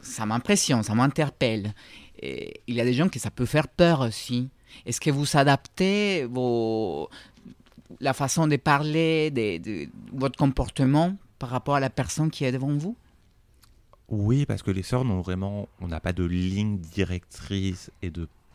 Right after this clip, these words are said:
Speaker 2: prosélytisme au sens de parole à délivrer, à convertir les gens.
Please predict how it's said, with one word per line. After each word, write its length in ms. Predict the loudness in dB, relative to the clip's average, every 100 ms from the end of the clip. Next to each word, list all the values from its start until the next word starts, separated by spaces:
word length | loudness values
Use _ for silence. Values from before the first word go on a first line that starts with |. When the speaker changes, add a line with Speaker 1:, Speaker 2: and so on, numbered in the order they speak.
| -12
Speaker 2:
prosélytisme 840 | 2 2 2 -2 -8 -8 -6 -2
au 80 | -2
sens 220 | -2 -2
de 320 | -2 -2 -6 -10 -20 _
parole 560 | -4 -2 0 2 2 0
à 60 |
délivrer, 720 | 0 0 0 -2 -2 0 0 -2
à 40 |
convertir 460 | -4 -4 -4 -2 -4
les 140 | -4
gens. 220 | -6 -8